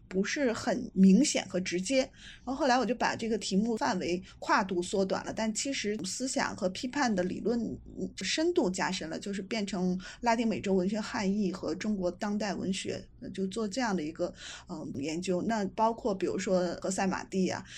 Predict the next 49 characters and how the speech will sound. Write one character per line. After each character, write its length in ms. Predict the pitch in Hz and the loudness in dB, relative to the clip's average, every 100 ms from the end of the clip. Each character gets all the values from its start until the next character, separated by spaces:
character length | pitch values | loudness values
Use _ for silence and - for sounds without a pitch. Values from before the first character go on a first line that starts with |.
| - - | -14 -6
啊， 80 | 180 | 2
聂 180 | 208 202 | 4 4
鲁 140 | 147 | 2
达 280 | - - 120 | -2 -2 -2
呀， 100 | 143 | -2
然 160 | 139 185 | -2 -2
后 140 | 180 | -2
加 180 | 180 190 | -2 -2
西 120 | 185 | -2
亚 60 | 170 | -4
马 120 | 113 | -4
尔 100 | 160 | -4
克 160 | 202 151 | -6 -6
斯 240 | - 190 | -2 0
啊， 160 | 175 165 | 0 0
博 120 | 226 | 0
尔 80 | 214 | 0
赫 200 | 220 202 | 0 -2
斯 240 | - 220 | -2 0
啊， 180 | 208 185 - - | 0 -2 -8 -14
所 180 | - 208 | -4 2
有 80 | 254 | 2
的 100 | 254 | 2
这 140 | 202 | 0
些 260 | 196 196 190 | 0 2 2
就 140 | 190 | 0
是 220 | 190 175 156 | -4 -2 -4
我 80 | |
们 320 | 101 135 180 196 | -4 0 0 0
今 180 | 240 254 | 2 4
天 220 | 269 240 | 4 2
中 200 | 247 240 | 2 2
国 180 | 214 165 | 4 2
人 180 | 147 | 0
还 220 | 202 196 - | -2 -2 -4
比 180 | - | -6
较 220 | 190 240 247 | 0 0 0
熟 280 | - - | -2 -6
悉 140 | 190 202 | -4 0
的 80 | 180 | 0
一 80 | |
些 200 | 185 190 185 - - | 0 -4 -4 -12 -4
拉 180 | 202 202 | 0 0
美 220 | 196 - - | 0 -4 -4
的 180 | 151 | -4
诗 280 | 151 - 214 | -2 -2 2
人 240 | 196 160 185 | 0 2 0
作 220 | 226 185 | 2 0
家， 300 | 190 175 | 2 0